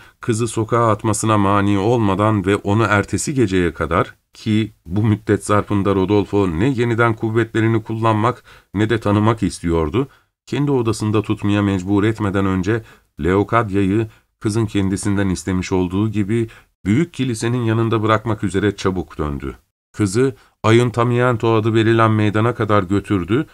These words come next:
ve orada uydurma bir sesle ve yarı Portekiz, yarı İspanyol bir dille evine güvenle gidebileceğini, çünkü kendisini kimsenin takip etmeyeceğini söyledi. Kız,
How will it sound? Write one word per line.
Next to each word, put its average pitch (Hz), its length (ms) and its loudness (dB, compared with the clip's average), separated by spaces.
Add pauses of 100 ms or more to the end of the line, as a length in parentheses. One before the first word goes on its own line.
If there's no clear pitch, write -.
(260)
ve 104 140 2
orada 117 540 0
uydurma 113 560 2
bir 101 120 0
sesle 104 580 -2 (260)
ve 95 120 2
yarı 104 340 2
Portekiz, 107 640 -2
yarı 123 200 2
İspanyol 104 640 0
bir 87 220 -2
dille 95 460 0 (360)
evine 135 320 2
güvenle 123 460 2
gidebileceğini, 95 920 0 (280)
çünkü 127 320 -6
kendisini 113 480 -2
kimsenin 120 440 -2
takip 110 440 0
etmeyeceğini 76 600 -2
söyledi. 65 540 -10 (560)
Kız, 127 300 -2